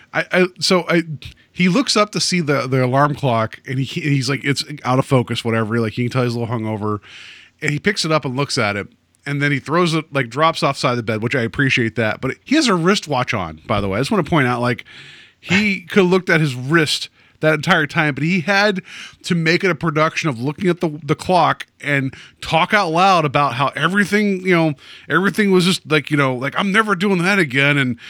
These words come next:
Speaker 1: like, look, like, talking to his wife who's asleep, who, uh, credit to Wilma being, like, the heaviest sleeper in the world for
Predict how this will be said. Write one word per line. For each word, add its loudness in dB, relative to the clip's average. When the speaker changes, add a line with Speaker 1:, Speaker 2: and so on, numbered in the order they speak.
Speaker 1:
like, -2
look, -2
like, -2
talking -2
to -2
his 0
wife 0
who's 0
asleep, -4
who, -4
uh, -12
credit 2
to -4
Wilma 2
being, 2
like, 0
the -2
heaviest 0
sleeper 0
in 2
the 0
world 0
for 0